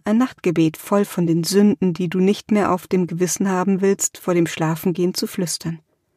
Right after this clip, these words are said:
Und das Gebet hält dich davon ab, das Schwert wieder auszugraben. Sie hörten Extinctions von Lena Rather,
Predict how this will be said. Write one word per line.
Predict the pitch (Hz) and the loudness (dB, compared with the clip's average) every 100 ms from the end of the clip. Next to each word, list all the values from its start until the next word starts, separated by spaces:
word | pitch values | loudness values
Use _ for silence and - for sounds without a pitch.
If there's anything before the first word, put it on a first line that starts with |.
| _ | _
Und | - 208 | 2 4
das | 190 - | 4 2
Gebet | 180 170 175 170 | 0 2 2 2
hält | 196 185 | 0 -2
dich | 170 | -2
davon | - 175 202 185 | -2 -2 0 -2
ab, | 180 - | -4 -6
das | - 190 | -4 0
Schwert | - 214 - - | 2 2 -2 -4
wieder | 180 170 160 | -2 0 0
auszugraben. | 202 - 160 - 165 165 156 - _ _ _ _ _ _ _ _ _ _ _ _ _ _ _ _ _ _ _ _ _ _ _ _ _ _ _ _ | -2 -4 -6 -4 -2 0 -2 -4 _ _ _ _ _ _ _ _ _ _ _ _ _ _ _ _ _ _ _ _ _ _ _ _ _ _ _ _
Sie | 202 214 262 | -4 0 2
hörten | 214 202 - 220 214 _ | 2 2 2 2 0 _
Extinctions | 247 - - 277 - - - - - _ _ _ _ | -10 -8 0 0 0 -4 -4 -6 -8 _ _ _ _
von | - 233 226 | -2 0 4
Lena | 247 269 294 | 4 4 4
Rather, | 311 247 170 156 147 | 4 2 0 -4 -8